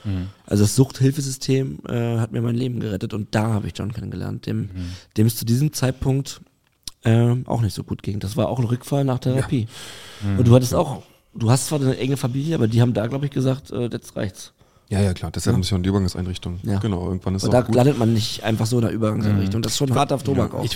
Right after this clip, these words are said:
Speaker 1: ich wollte noch eine Sache sagen
Speaker 2: Ja.
Speaker 1: zu diesem <clears throat> Suchtgehirn, was einem manchmal diese Dinge in den Kopf setzt. Ich hatte auch, als ich schon in der Sucht war, da hatte ich eine Reise nach Costa Rica geplant und war ich wirklich überzeugt von,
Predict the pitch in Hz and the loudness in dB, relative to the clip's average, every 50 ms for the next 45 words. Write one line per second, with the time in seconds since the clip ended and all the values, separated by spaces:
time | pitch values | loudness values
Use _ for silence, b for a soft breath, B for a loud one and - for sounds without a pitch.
0 | 123 - 123 - 127 127 123 117 113 117 123 117 113 117 113 113 107 101 107 110 | -4 -4 0 0 2 2 2 2 2 4 4 4 4 4 2 2 2 4 4 4
1 | 113 113 - 113 101 104 104 107 - - 175 139 127 107 110 104 104 123 127 - | 4 2 0 -2 -2 0 2 2 2 2 2 0 0 -2 -2 -2 0 0 0 0
2 | - - - 104 98 117 135 151 135 107 101 95 107 - 104 104 101 101 101 104 | -2 -4 -2 0 0 2 2 2 0 0 -2 -2 -4 -4 -4 -2 0 0 -2 -4
3 | - - 104 98 98 101 98 95 92 - - - 110 110 110 104 101 98 - - | -4 -4 -4 -4 -2 -2 -2 -2 -2 -4 -4 -2 0 0 0 0 0 -2 -4 -6
4 | 107 - - - - 95 - - - 113 110 - 117 - - 95 104 110 117 - | -10 -10 -10 -10 -10 -10 -10 -10 -10 -10 -6 -6 -4 -4 -4 -4 -2 -2 -2 -2
5 | - - b b b b b b b b b b b b b b - 123 117 117 | -4 -10 b b b b b b b b b b b b b b 0 2 2 2
6 | - - 123 117 117 113 110 101 113 127 123 - - 104 110 107 107 107 107 107 | 2 2 2 2 4 4 4 4 2 0 -2 -4 -6 -2 0 2 2 4 4 2
7 | 107 104 104 101 101 101 101 101 98 98 - 104 107 104 95 104 110 110 113 104 | 2 2 0 0 0 0 0 -2 -2 -4 -6 -4 -4 -2 0 0 0 0 0 -2
8 | 104 - - 117 - - 110 104 113 117 139 123 104 104 101 - - 107 98 95 | -2 -4 -6 -8 -6 -6 -6 -6 -6 -4 -4 -4 -4 -4 -6 -6 -6 -4 -2 -2
9 | 101 98 - 107 98 92 101 104 104 98 98 101 107 - - 123 - 110 101 98 | -2 -4 -4 -4 -4 -2 -2 -2 -2 -2 -2 -4 -4 -4 -4 -8 -8 -6 -8 -8
10 | - - - - 101 107 - - - - - 107 107 127 135 | -8 -8 -8 -6 -6 -6 -6 -10 -10 -4 0 0 2 2 0